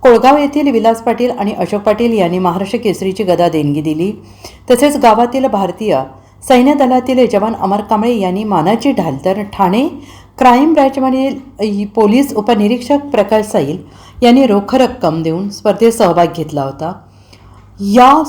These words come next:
शर्यतीचे धावते समालोचन पहिलवान दत्ता वारकरी आणि डॉक्टर सुनील पाटील यांनी केले. प्रथम क्रमांक बाबाशेठ गांधी वेरवली महाराष्ट्र केसरी किताब, द्वितीय क्रमांक कैलासाशी बाळू पाटील वालूर, तृतीय क्रमांक राजाराम पाटील जाधववाडी, चतुर्थ क्रमांक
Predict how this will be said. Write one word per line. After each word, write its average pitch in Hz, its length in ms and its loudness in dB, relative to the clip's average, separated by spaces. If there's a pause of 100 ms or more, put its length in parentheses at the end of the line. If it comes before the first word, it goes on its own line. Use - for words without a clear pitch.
शर्यतीचे 240 640 -2
धावते 226 320 -2
समालोचन 214 680 -2
पहिलवान 226 480 0
दत्ता 247 300 0
वारकरी 254 380 0
आणि 220 280 -2
डॉक्टर 214 300 -2
सुनील 202 300 -4
पाटील 208 260 -2
यांनी 143 220 -2
केले. 127 240 -10 (380)
प्रथम 269 320 2
क्रमांक 294 420 0
बाबाशेठ 240 500 0
गांधी 240 260 -2
वेरवली 202 420 -2
महाराष्ट्र 226 460 -4
केसरी 190 300 -4
किताब, 160 300 -6 (560)
द्वितीय 277 300 4
क्रमांक 294 380 2
कैलासाशी 247 600 -2
बाळू 208 220 0
पाटील 214 400 -2
वालूर, 180 580 0 (480)
तृतीय 240 320 0
क्रमांक 277 480 0
राजाराम 240 580 0 (380)
पाटील 240 420 -2
जाधववाडी, 175 480 -2
चतुर्थ 226 400 -4
क्रमांक 247 460 -2